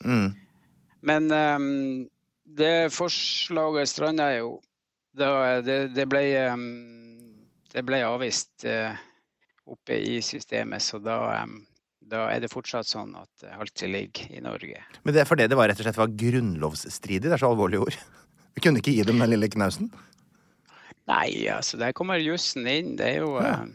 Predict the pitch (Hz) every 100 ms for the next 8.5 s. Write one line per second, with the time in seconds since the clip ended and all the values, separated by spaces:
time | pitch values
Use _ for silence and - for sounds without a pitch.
0 | - _ _ _ _ _ _ - 131 110
1 | 71 64 62 - - 60 62 117 _ _
2 | _ _ _ _ - - - - 131 120
3 | 135 139 - - - _ - 156 - 135
4 | 143 139 127 113 123 143 131 127 131 123
5 | 98 110 117 95 90 104 104 156 160 -
6 | _ _ _ _ _ _ _ _ _ -
7 | - - - 120 117 117 123 123 147 135
8 | 127 113 101 120